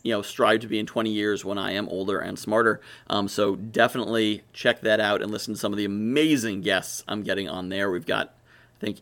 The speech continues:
eight or ten already recorded and, like, forty-five more lined up and scheduled to be interviewed. So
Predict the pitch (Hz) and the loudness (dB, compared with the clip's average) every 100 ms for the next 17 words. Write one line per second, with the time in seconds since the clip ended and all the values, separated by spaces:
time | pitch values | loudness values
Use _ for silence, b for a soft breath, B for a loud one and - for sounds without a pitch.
0 | - 120 120 104 - 113 110 107 107 104 | 0 4 4 2 0 0 2 4 4 2
1 | 101 123 120 113 101 98 92 - _ 147 | 0 2 4 2 0 -2 -2 -8 _ 2
2 | 151 147 131 - 135 135 127 113 120 117 | 4 4 2 2 4 4 4 4 2 4
3 | 110 104 95 B B B B 123 107 104 | 6 6 4 B B B B 0 0 2
4 | 104 98 - 98 - 95 101 104 92 - | 2 0 0 -6 -4 -2 0 0 -4 -8
5 | - 98 98 87 - 98 92 - - 104 | -10 -6 -4 -4 -6 -6 -6 -6 -4 -2
6 | 101 | -2